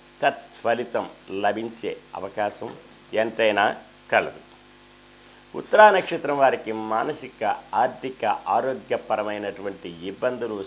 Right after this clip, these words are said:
సమస్యలు ఉంటాయి. అవి సమసిపోవడానికి గాను నవగ్రహ ప్రదక్షిణ చేసి శనికి తైలాభిషేకం చేసుకునే ఎడల క్షేమదాయకంగా ఉంటుంది.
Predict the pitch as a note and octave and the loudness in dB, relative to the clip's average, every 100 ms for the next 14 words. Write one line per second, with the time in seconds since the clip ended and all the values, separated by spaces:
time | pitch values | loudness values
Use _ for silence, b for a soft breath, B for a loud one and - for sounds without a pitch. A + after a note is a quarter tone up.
0 | - G#2+ A#2+ - A2+ F#2+ F2 - E2+ F#2+ | -6 -4 -4 -6 -6 -6 -8 -14 -14 -8
1 | F#2+ - - - B B B - A2+ A2+ | -6 -6 -12 -20 B B B -4 -2 -2
2 | - G#2+ C3 D3 - A2 G#2+ G#2 G2 F2+ | -6 -8 -8 -10 -6 -4 -2 -4 -8 -8
3 | F#2+ F#2 E2 F2+ F#2+ G#2 B2+ G#2+ A2+ G#2 | -4 -4 -6 -10 -4 -2 -2 -2 -6 -6
4 | - G2 G#2 - G#2 F#2+ F#2+ F#2+ - F#2 | -10 -8 -8 -10 -14 -14 -12 -12 -12 -14
5 | - F#2 G2+ - - G2+ A#2 A2+ G#2 G#2 | -12 -12 -12 -12 -8 -4 -2 -4 -6 -10
6 | G2 F#2+ - F2+ F2 - F2+ F2 F2 F#2+ | -10 -12 -12 -14 -14 -14 -10 -8 -6 -8
7 | - - - - - - G2+ G#2+ A2+ F#2 | -10 -16 -20 -20 -20 -8 -4 -2 -2 -4
8 | F2 - F2+ E2+ D2+ F2 E2+ | -6 -10 -12 -12 -14 -18 -18